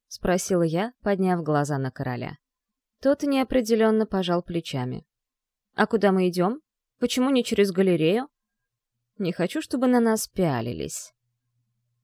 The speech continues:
"Но когда мы войдём в бальную залу, нам всё равно не избежать внимания", — произнесла я, подцепляя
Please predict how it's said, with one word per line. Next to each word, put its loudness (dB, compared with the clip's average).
"Но 2
когда 4
мы 6
войдём 4
в -2
бальную 4
залу, 6
нам 4
всё -2
равно 4
не 2
избежать 2
внимания", — -4
произнесла 2
я, 0
подцепляя 2